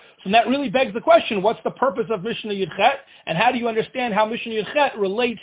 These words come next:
to our Mishnah? Rabbeinu Yonah's answer is not available to you if you think that even our Mishnah is talking about the ongoing upkeep of the world. So there are actually numerous, numerous answers to this question, but I'll just mention one so that we can then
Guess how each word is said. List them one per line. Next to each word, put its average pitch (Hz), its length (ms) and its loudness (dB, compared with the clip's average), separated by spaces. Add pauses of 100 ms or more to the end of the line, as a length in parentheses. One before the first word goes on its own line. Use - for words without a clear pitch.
to 233 160 -4
our 233 220 2
Mishnah? 220 440 -4 (300)
Rabbeinu 220 260 2
Yonah's 247 300 6
answer 254 380 4
is 208 120 0
not 226 160 4
available 220 460 4
to 202 100 -2
you 190 300 0 (240)
if 190 100 2
you 202 140 0
think 247 160 -4
that 214 100 0
even 214 220 2
our 320 220 8
Mishnah 214 340 0
is 180 160 -4
talking 208 320 4
about 185 400 6 (240)
the 180 120 0
ongoing 233 640 6 (360)
upkeep 311 420 4
of 185 160 4
the 175 60 2
world. 143 440 0 (420)
So 226 220 6
there 247 80 8
are 247 200 6
actually 285 360 2
numerous, 254 560 2
numerous 262 360 -2
answers 233 260 -6
to 202 80 -10
this 175 120 -12
question, 214 500 0 (200)
but 175 100 2
I'll 185 80 6
just 196 160 0
mention 208 340 -2
one 233 320 4
so 190 60 -6
that 196 100 -4
we 196 140 -4
can 196 140 0
then 214 280 2